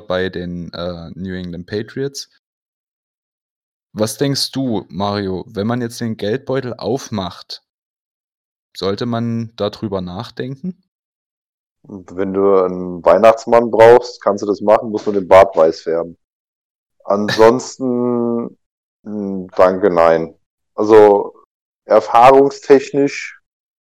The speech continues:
Speaker 2: äh, sind Koordinatoren, ge-, die unter Bill Belichick gedient haben, eigentlich fast überall gescheitert.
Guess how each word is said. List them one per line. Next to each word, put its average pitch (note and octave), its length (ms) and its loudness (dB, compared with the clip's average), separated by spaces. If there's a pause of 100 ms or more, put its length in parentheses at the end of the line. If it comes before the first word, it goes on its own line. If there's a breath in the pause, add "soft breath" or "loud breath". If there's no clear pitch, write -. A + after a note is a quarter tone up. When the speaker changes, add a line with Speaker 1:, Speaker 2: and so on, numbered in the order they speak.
(360)
Speaker 2:
äh, A#2 580 2
sind C3+ 540 -6 (120)
Koordinatoren, C3 840 6
ge-, - 120 -2 (120)
die C3 100 -4
unter B2+ 220 4
Bill A#2+ 240 0
Belichick C3 560 0 (240)
gedient C#3 420 -6
haben, G#2+ 300 6 (1500)
eigentlich B2 840 0
fast - 380 0
überall G#2 320 6
gescheitert. E2 580 2